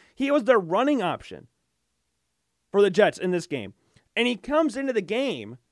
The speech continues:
with the crowd chanting, "We want Joe, we want Joe," or "We want Flacco," or "Flacco, Flacco, Flacco," or "We want Joe, we want Joe." Like, the Jets is a very, playing in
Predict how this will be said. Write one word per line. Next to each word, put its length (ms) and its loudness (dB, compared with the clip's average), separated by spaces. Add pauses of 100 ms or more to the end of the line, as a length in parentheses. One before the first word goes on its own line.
(400)
with 140 6
the 60 2
crowd 320 6
chanting, 360 2
"We 160 -2
want 280 2
Joe, 440 2
we 240 2
want 380 0
Joe," 380 4
or 120 4
"We 140 0
want 260 0
Flacco," 300 2
or 160 -2
"Flacco, 580 2
Flacco, 800 4 (100)
Flacco," 540 4
or 160 -2
"We 340 0
want 400 0
Joe, 320 0 (360)
we 360 4
want 380 0
Joe." 300 -2 (1120)
Like, 160 2
the 60 2
Jets 340 4
is 80 -6
a 60 -2
very, 300 0
playing 420 2
in 240 -2